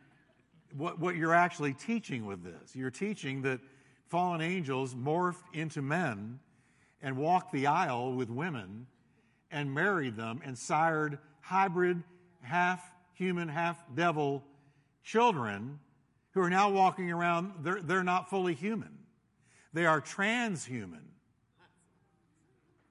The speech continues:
No pun intended. Trans works in many ways. All right, now.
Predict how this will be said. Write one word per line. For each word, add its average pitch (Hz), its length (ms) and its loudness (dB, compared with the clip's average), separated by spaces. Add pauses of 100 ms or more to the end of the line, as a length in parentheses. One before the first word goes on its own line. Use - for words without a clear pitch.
(840)
No 139 160 -2
pun 151 220 0
intended. 143 500 -2 (4000)
Trans 165 420 -2
works 135 300 -2
in 127 120 -4
many 120 240 -4
ways. 87 520 -14 (180)
All 131 80 -2
right, 110 240 0
now. 107 280 -4